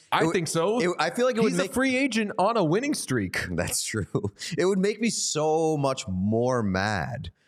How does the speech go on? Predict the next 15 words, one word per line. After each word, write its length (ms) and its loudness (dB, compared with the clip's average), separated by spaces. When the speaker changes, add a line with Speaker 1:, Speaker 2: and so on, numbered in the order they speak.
Speaker 2:
to 120 0
be 140 0
like, 360 -2
"Uh, 120 0
you 180 2
made 220 2
me 100 0
go 120 2
to 80 2
work 260 0
for 160 0
a 60 -2
couple 340 2
extra 280 -2
days, 380 0